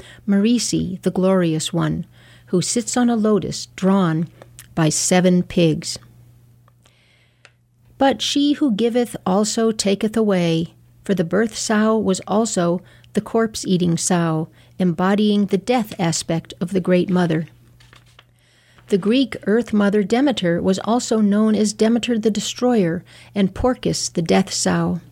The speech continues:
In Irish lore, she was Orc, the devouring sow, for whom the Orkney Islands were named.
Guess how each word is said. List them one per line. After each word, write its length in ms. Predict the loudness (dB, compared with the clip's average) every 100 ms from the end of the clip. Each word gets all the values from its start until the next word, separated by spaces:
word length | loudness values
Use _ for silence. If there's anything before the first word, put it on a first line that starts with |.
| -20 -20 -20 -20 -20 -16 -2
In 140 | -2
Irish 500 | 0 0 2 0 -2
lore, 340 | 0 2 2 0
she 200 | 0 0
was 180 | 0 -2
Orc, 420 | 0 0 0 -6 -20 -20 -16
the 80 | -6
devouring 720 | -2 0 2 2 2 2 0
sow, 520 | -2 -2 -2 -2 -4 -8 -16 -20
for 180 | -4 -2
whom 240 | 2 2
the 120 | 0 0
Orkney 440 | -2 -2 0 -2
Islands 500 | 0 -2 0 -2 -2
were 120 | 0
named. 480 | 2 2 0 -2 -6